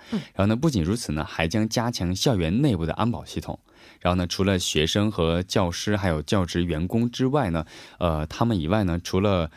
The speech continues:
Speaker 2: 呃，已经沟通好的，就预约好的这些人员情况下呢，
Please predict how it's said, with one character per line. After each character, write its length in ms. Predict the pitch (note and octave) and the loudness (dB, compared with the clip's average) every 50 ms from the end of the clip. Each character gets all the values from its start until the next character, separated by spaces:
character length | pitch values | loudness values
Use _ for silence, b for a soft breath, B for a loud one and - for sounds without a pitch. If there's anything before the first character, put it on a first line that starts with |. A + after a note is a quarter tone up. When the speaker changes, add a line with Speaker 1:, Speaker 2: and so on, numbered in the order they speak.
| B B B B | B B B B
Speaker 2:
呃， 220 | - E2 E2 - | 0 0 0 0
已 100 | - F#2 | -2 -4
经 180 | E2 - A#2 B2+ | 0 0 0 2
沟 160 | C3 D3+ C#3+ | 2 2 2
通 140 | C#3 D3+ D3+ | 2 0 0
好 220 | - - - - | 0 -2 -4 -4
的， 80 | - D2+ | -4 -2
就 120 | - F2+ | 0 0
预 180 | E2+ E2 A#2 B2+ | 0 2 0 2
约 180 | A2+ A#2 B2 | 2 2 2
好 240 | C3+ C3 - - C#2 | 2 0 -4 -6 -4
的 80 | D2 D#2 | -4 -4
这 80 | F#2+ | 0
些 120 | F#2+ G2+ F#2 | 2 2 2
人 180 | E2+ E2 E2 F#2+ | 2 2 2 2
员 160 | F#2 E2+ F#2 | 2 2 0
情 160 | - - F2 | 0 -2 -2
况 180 | D#2 G2 F#2+ F2+ | 0 0 0 0
下 160 | F2 G2 E2+ | 0 -2 -2
呢， 180 | D#2 D2+ D2 | 0 -2 -4